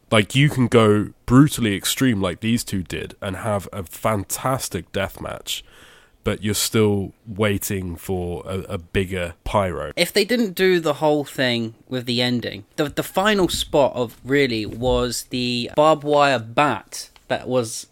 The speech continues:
Speaker 2: had explosions on it. So when it hit Moxley, it exploded in his face, which I thought was an amazing finish. It was fantastic to look at. It was a great spot. I completely marked out when this happened.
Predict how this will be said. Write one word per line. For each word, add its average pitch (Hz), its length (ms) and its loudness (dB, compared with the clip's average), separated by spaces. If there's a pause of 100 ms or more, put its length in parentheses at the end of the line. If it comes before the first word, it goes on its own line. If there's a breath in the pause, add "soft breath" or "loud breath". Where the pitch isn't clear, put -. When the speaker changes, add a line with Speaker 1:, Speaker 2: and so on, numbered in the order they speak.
(140)
Speaker 2:
had 131 160 0
explosions 120 720 0
on 101 120 -10
it. - 100 -14
So - 120 -8
when 120 120 -2
it 113 80 -4
hit 156 280 -2
Moxley, 127 460 0
it 107 40 -2
exploded 123 560 -2
in 110 100 -4
his 110 140 -10
face, - 420 -6 (280 loud breath)
which 139 180 0
I 170 180 4
thought 139 280 0
was 131 160 0
an 127 100 -2
amazing 147 640 2
finish. 107 580 -6 (220 soft breath)
It 139 100 -2
was 135 140 -4
fantastic 147 640 2
to 139 100 -4
look 127 240 0
at. 113 180 0
It 120 40 -4
was 120 100 -6
a 127 60 -6
great 139 380 -2
spot. - 460 -2 (300 soft breath)
I 160 120 2
completely 165 440 -2
marked 131 320 0
out 107 340 -4
when 117 180 -6
this 117 140 -6
happened. - 500 -8